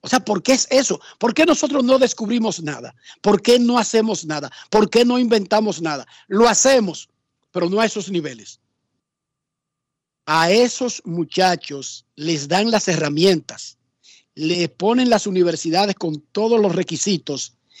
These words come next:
y le dan laboratorios que tardan años en investigaciones, gastando dinero en explorar cosas nuevas. Ese es el paso, esa debe ser la aspiración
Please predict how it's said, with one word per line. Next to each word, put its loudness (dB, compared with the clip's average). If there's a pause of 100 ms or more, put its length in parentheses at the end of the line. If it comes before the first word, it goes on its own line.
(240)
y 2
le 6
dan 2
laboratorios 0 (220)
que -2
tardan 0
años 0
en -2
investigaciones, 0
gastando 2
dinero 2 (320)
en 4
explorar 2
cosas -4
nuevas. -4 (960)
Ese 4
es 0
el 2
paso, -2
esa -2
debe 0
ser -4
la 2
aspiración -2